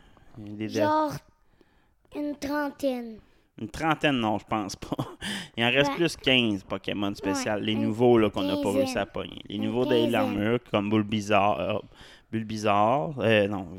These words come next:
Speaker 1: Ve-, euh, F-, Florizarre, puis
Speaker 2: Mm.
Speaker 1: Tortank, qui ont des nouvelles formes, mais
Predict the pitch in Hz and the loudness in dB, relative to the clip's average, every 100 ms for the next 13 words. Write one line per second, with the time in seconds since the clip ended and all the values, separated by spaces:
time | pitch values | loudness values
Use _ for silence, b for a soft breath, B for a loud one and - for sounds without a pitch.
0 | - 101 113 101 104 104 98 - - 73 | -14 -2 2 2 2 -2 -8 -16 -16 -14
1 | 78 95 131 131 117 107 107 117 160 185 | -14 -8 -4 -2 -4 -2 2 2 0 -6
2 | 151 - b b b b - 113 104 - | -12 -18 b b b b -12 -8 -4 0
3 | 107 - 120 117 113 104 98 104 107 110 | 0 0 -2 -2 -2 -6 -8 -6 0 0
4 | 98 - 107 110 107 104 | 0 0 0 2 -2 -6